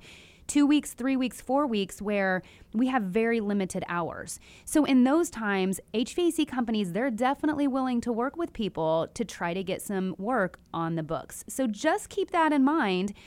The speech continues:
as you are looking at your planning. So a couple of things to think about as we're thinking about best pricing. Some of the best rebates out there from manufacturers, they happen in the spring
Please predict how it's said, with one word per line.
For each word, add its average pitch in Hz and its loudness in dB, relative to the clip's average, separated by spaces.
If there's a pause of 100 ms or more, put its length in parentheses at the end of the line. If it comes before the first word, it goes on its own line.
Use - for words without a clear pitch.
(380)
as 202 2
you 254 0
are 269 2
looking 185 -2
at 175 -4
your 165 -2
planning. 160 -8 (640)
So 214 4
a 214 -4
couple 311 0
of 339 -2
things 320 4
to 302 -2
think 226 0
about 160 0
as 170 -8
we're 220 0
thinking 294 0
about 262 2
best 190 0
pricing. - -4 (400)
Some 294 4
of 359 2
the 277 2
best 208 0
rebates 226 -2
out 247 -2
there 254 -2
from 202 0
manufacturers, 185 -2
they 185 2
happen 190 -2
in 170 -2
the 160 -2
spring 214 0